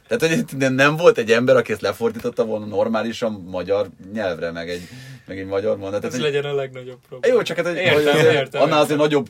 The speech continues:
Speaker 1: szervezet, meg annál nagyobb rendezvény, hogy,
Speaker 2: Igen, igen,
Speaker 1: hogy
Speaker 2: igen.
Speaker 1: ilyen, ilyen fordítások
Speaker 2: Igen,
Speaker 1: legyenek.
Speaker 2: igen,
Speaker 1: Ez
Speaker 2: igen,
Speaker 1: a
Speaker 2: igen.
Speaker 1: potential penalty check, ez a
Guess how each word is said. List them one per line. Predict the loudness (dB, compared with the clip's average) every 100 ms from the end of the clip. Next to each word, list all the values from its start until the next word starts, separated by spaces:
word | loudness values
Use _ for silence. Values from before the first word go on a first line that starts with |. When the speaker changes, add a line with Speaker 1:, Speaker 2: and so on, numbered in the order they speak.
| -12
Speaker 1:
szervezet, | -2 2 2 2 -2
meg | 0 -2
annál | 0 2
nagyobb | 2 0 -2
rendezvény, | -2 0 -4 -2 -6 -4
hogy, | -4 -4
Speaker 2:
Igen, | -6 -10 -14
igen, | -12
Speaker 1:
hogy | -10
Speaker 2:
igen. | -6
Speaker 1:
ilyen, | -4 -4 -8 -12
ilyen | -8 -8
fordítások | -6 -8 -8 -8 -8 -8 -8
Speaker 2:
Igen, | -6
Speaker 1:
legyenek. | -4 -6 -6 -10
Speaker 2:
igen, | -14
Speaker 1:
Ez | -2
Speaker 2:
igen, | -2
Speaker 1:
a | 2
Speaker 2:
igen. | 0
Speaker 1:
potential | 0 -2 0 -2 0
penalty | -6 -6 -10 -12
check, | -2 0 2
ez | 0
a | 2